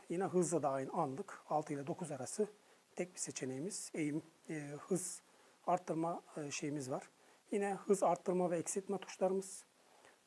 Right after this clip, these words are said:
Burada mod tuşumuz var. Stop, start. E, aynı zamanda tek basımda pause,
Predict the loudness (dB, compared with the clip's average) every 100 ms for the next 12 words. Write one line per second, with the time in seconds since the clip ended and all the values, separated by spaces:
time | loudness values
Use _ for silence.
0 | -2 4 6 6 2 -4 0 2 2 2
1 | 0 -4 -2 4 4 4 -10 8 10 10
2 | 2 -16 -20 -20 -20 -20 _ -4 -4 -4
3 | -12 2 4 4 4 2 2 2 2 2
4 | 2 2 4 4 4 0 0 0 0 -4
5 | -4